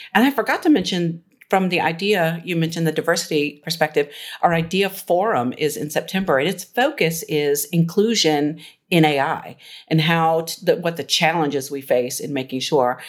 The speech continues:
that inclusion is a concept in A I and that the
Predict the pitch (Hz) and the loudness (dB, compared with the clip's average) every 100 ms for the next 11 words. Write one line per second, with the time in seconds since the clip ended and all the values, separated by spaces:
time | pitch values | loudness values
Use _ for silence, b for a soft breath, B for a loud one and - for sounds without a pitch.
0 | B B 160 - 147 - 165 160 160 139 | B B -2 -2 -6 -2 -2 0 0 0
1 | 131 143 131 - 156 139 139 135 131 131 | 0 -4 -4 0 0 0 -4 -6 -4 -2
2 | 131 139 135 135 135 - 131 127 | 0 0 0 2 2 2 0 -2